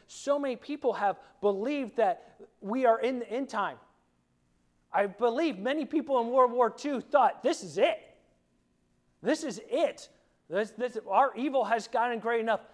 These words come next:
What's shocking is our evil has continued to get worse and worse. But you know who continues to save and redeem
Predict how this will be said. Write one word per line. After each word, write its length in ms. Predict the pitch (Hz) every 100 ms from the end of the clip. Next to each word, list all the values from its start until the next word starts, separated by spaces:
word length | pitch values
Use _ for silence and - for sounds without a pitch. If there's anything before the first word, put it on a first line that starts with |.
| - -
What's 220 | 214 -
shocking 500 | - 311 302 254 226
is 140 | 208
our 180 | 202 196
evil 280 | 233 277 294
has 180 | 208 190
continued 800 | - 170 - - 320 262 208 160 _ _ -
to 100 | 196
get 360 | 233 208 -
worse 640 | 160 349 - - - - 247 -
and 300 | 226 233 240
worse. 460 | 302 269 196 - - - -
But 80 | 196
you 100 | 233
know 200 | 262 233
who 160 | 262
continues 460 | 220 226 - 302 240
to 100 | 214
save 460 | - - 294 339 320
and 160 | 240
redeem 600 | 226 196 160 269 311 359